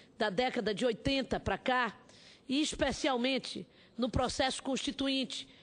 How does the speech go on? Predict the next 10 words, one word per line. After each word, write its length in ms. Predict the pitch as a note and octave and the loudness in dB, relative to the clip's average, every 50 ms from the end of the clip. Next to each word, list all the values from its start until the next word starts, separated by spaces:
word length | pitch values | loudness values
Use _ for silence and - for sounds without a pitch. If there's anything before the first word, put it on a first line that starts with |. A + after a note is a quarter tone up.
| - _ | -12 _
quando 240 | - C4+ C4+ A3 C4 | -4 -2 -2 -2 -2
conseguimos 880 | - C#4+ C#4 - - A3 F3+ G#3 B3+ C4 C4+ B3+ A3 F#3 E3+ D3 - - - - - | -2 -2 0 0 -2 -2 -2 -2 -2 0 0 0 -2 -2 -4 -6 -8 -12 -18 -10 -4
consagrar 800 | - D4+ D#4+ - - D4+ B3 A3 F#3 A#3 A#3 A3+ G#3 E3 - - - - - - - - - - _ | 0 0 0 2 2 0 0 2 2 0 0 0 -2 -2 -6 -10 -18 -20 -20 -20 -20 -20 -20 -14 _
um 200 | - A#3+ B3+ B3 | -6 -4 -2 2
marco 580 | A#3+ C4+ D4 D4 B3 - - - - G3+ D#3+ - - - - - _ _ _ | 2 4 4 2 2 -2 -4 -6 -6 -4 -4 -6 -8 -14 -20 -20 _ _ _
de 120 | - - | -8 -4
direitos, 800 | G#3 B3 C#4 B3 C#4 D4 C#4 B3+ - - G#3+ E3 - - - - - - - - - - _ - | -2 0 2 4 4 4 2 2 -2 -4 -6 -6 -6 -8 -12 -14 -16 -20 -20 -20 -20 -12 _ -2
eh, 360 | A3 A3 A3 A3 G#3 G3+ G3+ | 0 2 2 2 2 2 2
das 240 | F#3+ G#3+ C4+ C4 - | 2 2 2 2 2
mulheres 680 | B3 A#3+ A3 A3+ B3+ C4+ C4+ A#3+ G3 F3 D3+ - - - | 0 0 2 2 2 2 2 0 0 -2 -4 -8 -12 -18